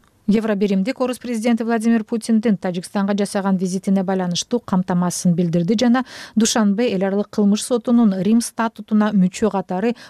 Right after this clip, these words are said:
орус лидерин камакка алуу ордерин аткарбай койгонун белгиледи. Шаркеттин Тажикстандагы өкүлчүлүгү онунчу октябрда жасаган билдирүүдө эл аралык кылмыш соту Путинди камоо ордерин эл аралык кылмыш үчүн чыгарганы эске салынат.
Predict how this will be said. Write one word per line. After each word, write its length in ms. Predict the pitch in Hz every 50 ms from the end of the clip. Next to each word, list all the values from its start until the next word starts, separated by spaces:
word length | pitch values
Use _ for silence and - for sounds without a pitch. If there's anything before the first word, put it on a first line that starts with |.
| - -
орус 320 | 233 233 247 269 254 -
лидерин 460 | 220 220 233 220 240 247 233 233 233
камакка 480 | - - 220 214 214 208 - - 196 196
алуу 320 | 190 190 220 233 - 220
ордерин 400 | 220 226 196 208 220 208 175 170 - -
аткарбай 480 | 190 - - - 226 208 185 202 214
койгонун 420 | - 247 190 180 165 175 170 170 165
белгиледи. 540 | 160 175 170 160 180 180 180 175 185 180 180 - _ - - - - -
Шаркеттин 560 | - - 285 247 - - 240 226 - 208 190 -
Тажикстандагы 640 | 196 185 175 - - - 190 185 185 185 185 190 185
өкүлчүлүгү 720 | 175 - 190 185 - - 196 175 180 185 190 220 254 269 - - - - _ -
онунчу 340 | 202 190 190 180 - - 196
октябрда 480 | 170 - - 202 185 180 185 175 180 170
жасаган 380 | 190 175 - 202 190 196 196
билдирүүдө 560 | 196 214 196 233 220 247 247 240 220 294 285 -
эл 140 | 214 202 214
аралык 220 | 214 208 202 -
кылмыш 340 | - 214 208 196 185 - -
соту 380 | - 185 175 - - 254 240
Путинди 500 | - _ - 226 220 - 254 247 226 247 -
камоо 380 | - - 190 185 190 208 226 240
ордерин 400 | 247 226 214 240 233 240 233 226
эл 140 | 202 190 196
аралык 260 | 185 196 220 - -
кылмыш 420 | - 226 214 190 202 220 - - 214
үчүн 240 | - - 214 185 - _ _ _ _ _
чыгарганы 640 | - - 285 - 214 180 180 165 180 180 180 185 -
эске 440 | 208 190 175 - - - 190 190 - - -
салынат. 560 | - - 196 185 180 185 190 190 185 175